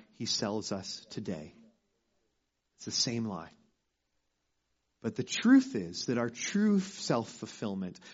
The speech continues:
the true joy, the true peace, true happiness in life comes by walking the narrow road and living God's way only. God's way only.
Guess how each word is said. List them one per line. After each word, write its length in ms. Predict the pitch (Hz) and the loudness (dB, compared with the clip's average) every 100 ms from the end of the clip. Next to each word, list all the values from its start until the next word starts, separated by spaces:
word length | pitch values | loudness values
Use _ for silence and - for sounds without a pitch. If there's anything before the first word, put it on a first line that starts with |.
| - - | -8 -4
the 80 | |
true 460 | 123 - - 202 220 | -4 -2 2 4 4
joy, 460 | 160 139 98 92 104 | 4 0 0 -2 -4
the 100 | 110 | -6
true 400 | - - 214 220 | -4 2 4 4
peace, 400 | - 110 - - | 2 0 0 -4
true 300 | - 214 220 | 2 4 6
happiness 640 | 156 139 135 104 95 - | 4 2 0 -2 -4 -8
in 180 | 120 110 | -4 -2
life 340 | 107 104 104 - - _ | 0 -2 -2 -8 -20 _
comes 460 | - 175 160 117 113 | -6 0 2 0 0
by 160 | 117 117 | 0 0
walking 480 | 120 135 - 165 | 0 -2 -4 -4
the 80 | 143 | -2
narrow 380 | 127 127 131 127 | -2 -2 -2 -2
road 480 | 120 135 110 101 107 | -2 0 0 0 -4
and 160 | 113 113 | -4 0
living 460 | 123 127 139 143 - _ - | 0 -2 -4 -8 -12 _ -10
God's 480 | 110 110 110 - | -4 -4 -4 -6
way 440 | 113 107 104 98 107 _ _ _ | -6 -4 -2 -4 -8 _ _ _
only. 420 | 101 95 82 73 - _ _ _ _ _ _ _ _ _ _ _ | -12 -10 -12 -16 -20 _ _ _ _ _ _ _ _ _ _ _
God's 280 | 123 123 131 | -8 -8 -6
way 160 | 131 127 | -6 -4
only. 380 | 101 92 90 | -6 -10 -14